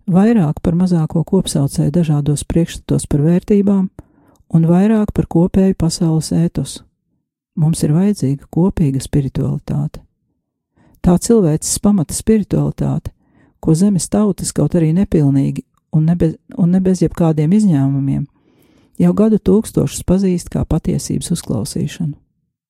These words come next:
Uztvert norādošo patiesību, tas ir garīgums, personīga un sabiedriska dzīves prakse, noteikts veids, kā izturēties pret sevi pašu,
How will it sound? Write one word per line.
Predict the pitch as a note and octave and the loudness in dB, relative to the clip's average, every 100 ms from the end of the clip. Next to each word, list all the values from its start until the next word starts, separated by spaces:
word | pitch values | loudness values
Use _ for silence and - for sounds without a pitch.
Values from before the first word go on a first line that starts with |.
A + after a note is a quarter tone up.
| _ _ _ _ _ _ _ - _ - - - | _ _ _ _ _ _ _ -20 _ -20 -6 0
Uztvert | B3 - G#3 - | 0 2 0 2
norādošo | G#3+ F#3 C#3 C3+ C3+ C#3 - | 2 4 2 0 -2 -2 -4
patiesību, | D3 D3+ - C3 - C#3+ C#3+ | -2 -2 -2 -4 -4 -6 -4
tas | - E3 | -4 -2
ir | D#3 | -2
garīgums, | F3 F#3 E3+ E3 D#3+ - | 0 0 0 0 -2 -2
personīga | - G3 - D#3+ D3+ D3+ - | -2 -2 0 0 2 -2 -2
un | D#3 | -4
sabiedriska | - G3 E3+ E3+ - F3 | -2 0 2 0 -2 -2
dzīves | F3 F#3+ E3+ - | 0 0 0 -2
prakse, | F#3+ F#3+ - - - _ _ _ _ - | 0 -2 -6 -10 -12 _ _ _ _ 0
noteikts | G3 A3 F3+ D#3+ - | 4 4 2 -2 -4
veids, | F3 F#3 A3 - | 0 0 0 -2
kā | D3+ E3 | -2 0
izturēties | F#3 - C#3+ C#3 C3+ C#3 | -2 -2 -2 0 -4 -4
pret | D3 C#3 | -4 -4
sevi | - D3+ | 0 0
pašu, | C#3 F3 G3+ - - | 0 -2 -2 -6 -16